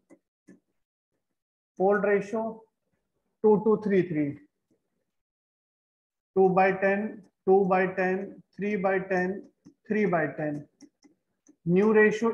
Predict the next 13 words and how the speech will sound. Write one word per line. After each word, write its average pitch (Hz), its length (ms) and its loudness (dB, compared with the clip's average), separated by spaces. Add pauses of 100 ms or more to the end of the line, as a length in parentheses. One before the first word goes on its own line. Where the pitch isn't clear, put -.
equal, 170 420 -4 (1000)
one 180 300 2
by 196 140 2 (180)
four, 202 240 -2 (160)
one 180 400 -2
by 196 140 2 (160)
four, 202 240 -2 (160)
one 185 340 -4
by 202 200 0 (120)
four, 190 240 -6 (100)
one 180 320 -2
by 156 180 -2 (140)
four। 147 220 -12